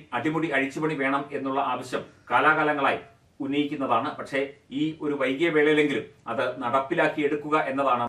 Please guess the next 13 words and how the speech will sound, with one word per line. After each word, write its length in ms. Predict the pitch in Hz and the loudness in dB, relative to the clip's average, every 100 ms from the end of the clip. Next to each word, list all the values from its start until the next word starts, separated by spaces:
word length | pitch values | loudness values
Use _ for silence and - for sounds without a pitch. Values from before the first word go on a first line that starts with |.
| - | -2
മുഖ്യമന്ത്രി 360 | 175 165 135 123 | 2 2 2 -2
കാണുന്ന 260 | 117 113 107 98 | -4 -4 -6 -10
ലക്ഷ്യം. 280 | 95 - - _ _ _ - | -14 -16 -20 _ _ _ -4
ആഭ്യന്തര 380 | 117 143 135 135 | -4 -2 0 0
വകുപ്പിന്റെ 360 | 131 143 127 127 135 | -2 -6 -6 -4 0
പരാജയം 420 | 131 131 139 139 - | 0 2 0 0 -6
കൊണ്ട് 220 | 127 131 - - | -4 -4 -4 -2
പല 120 | 123 - 135 | 0 0 -2
കേസുകളും 440 | 131 165 220 - - _ _ _ 151 | -4 -2 -2 -2 -8 _ _ _ -8
ഇതുപോലെ 300 | 143 131 127 131 | 0 0 0 -2
പ്രതികൾ 260 | 127 131 120 | -4 -2 -2
രക്ഷപ്പെടുന്നതും 560 | 113 147 127 120 127 - | -2 -4 -4 -2 -2 -4
അതുപോലെ 260 | 110 123 | -4 -4